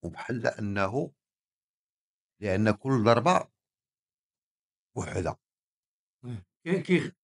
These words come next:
Speaker 2: اختيار الأماكن اللي غي-،
Speaker 1: الأماكن وأماكن حساسة جدا.
Speaker 2: مم.
Speaker 1: كأنه كانوا كيذكروه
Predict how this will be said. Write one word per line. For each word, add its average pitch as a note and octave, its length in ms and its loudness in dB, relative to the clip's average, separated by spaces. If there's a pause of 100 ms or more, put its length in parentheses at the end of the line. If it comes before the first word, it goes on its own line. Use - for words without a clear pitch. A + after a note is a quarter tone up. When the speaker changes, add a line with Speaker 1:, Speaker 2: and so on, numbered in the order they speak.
(240)
Speaker 2:
اختيار B3 480 4
الأماكن C4+ 540 2
اللي E4 240 0
غي-، D4+ 300 -2
Speaker 1:
الأماكن D#3 640 2
وأماكن D#3 540 2
حساسة - 640 2
جدا. A2 520 0 (560)
Speaker 2:
مم. A#2 240 -12 (760)
Speaker 1:
كأنه D3+ 640 6 (1200)
كانوا A#2+ 180 -4
كيذكروه B2+ 720 4